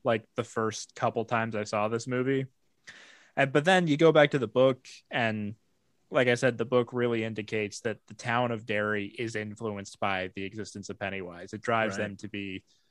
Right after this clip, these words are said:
Speaker 1: hateful and mean people. That's why the bullies in the first one are, like, I mean, like, one of the f-, like, what, like, scene two with the bullies, they're carving their names into Ben's stomach with a knife, which is insane.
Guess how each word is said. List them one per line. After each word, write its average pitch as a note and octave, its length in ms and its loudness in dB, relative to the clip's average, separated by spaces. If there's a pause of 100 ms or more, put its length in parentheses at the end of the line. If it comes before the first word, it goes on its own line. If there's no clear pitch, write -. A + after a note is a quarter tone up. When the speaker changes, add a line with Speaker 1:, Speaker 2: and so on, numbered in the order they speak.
(300)
Speaker 1:
hateful A2 760 -2
and G#2 200 -6
mean G2 260 -8
people. G2+ 360 -8
That's A2+ 240 0
why C3 140 4
the A#2+ 100 0
bullies A2 380 -2
in G#2+ 80 -8
the F#2+ 100 -8
first G2 340 -8
one F#2+ 180 -10
are, F2+ 120 -8
like, F#2 340 -8 (1120)
I D3 120 4
mean, D3 300 2
like, C3+ 320 2
one D3+ 160 4
of D#3+ 80 2
the D#3+ 80 4
f-, - 240 -12
like, E3 380 2 (360)
what, E3+ 320 4
like, A2+ 180 0
scene D3 380 -2
two C#3 200 2
with C#3+ 160 2
the A2+ 100 0
bullies, G#2 420 -2
they're A#2 180 2
carving B2+ 640 2
their A2+ 160 2
names G#2+ 480 -4 (100)
into B2 420 -4
Ben's A2 460 -2
stomach A2 420 -2
with G#2+ 140 -4
a G2+ 60 -4
knife, G2 380 -8
which A2+ 200 -8
is G#2 120 -8
insane. F#2+ 760 -4